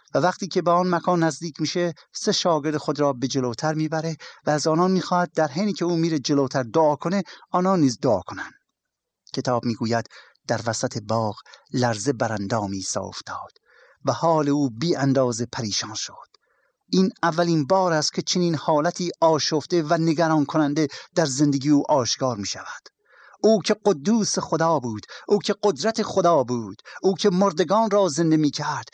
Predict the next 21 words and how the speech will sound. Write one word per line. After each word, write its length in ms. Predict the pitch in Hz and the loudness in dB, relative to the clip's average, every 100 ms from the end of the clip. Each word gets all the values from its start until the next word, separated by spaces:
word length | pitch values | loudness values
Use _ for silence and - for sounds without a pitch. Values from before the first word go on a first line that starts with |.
| - | -8
او 160 | - 214 | -2 0
که 140 | 208 | 0
با 280 | 180 170 202 | 2 4 4
نفسی 600 | 185 190 - 254 226 202 - - | 2 -2 -2 -4 -2 -6 -8 -8
حیات 500 | 196 156 233 233 - | -2 2 4 4 2
را 80 | 196 | -2
به 140 | 156 | 0
وجود 440 | 170 160 170 156 135 | -2 -2 -2 -2 2
می‌آورد، 420 | 156 151 160 139 - - | 2 2 0 -4 -12 -4
حالا 460 | 190 196 190 214 175 - - | 2 4 4 2 2 -4 -2
افسردگی 760 | - - - 208 202 156 185 277 | -2 0 0 2 2 2 2 2
او 140 | 190 | 2
را 200 | 180 151 | 2 2
فرا 380 | - - 156 143 | -2 -6 -4 -4
گرفته 320 | 110 104 - | -6 -8 -12
بود. 300 | - - _ _ _ _ _ _ _ _ _ _ _ | -20 -20 _ _ _ _ _ _ _ _ _ _ _
او 200 | 135 107 | -4 -2
شروع 360 | - 120 113 | -4 -4 -4
به 100 | 104 | -6
دعا 320 | - - - 98 | -10 -10 -10 -10
می‌کند. 540 | 95 - - - - | -12 -12 -12 -14 -18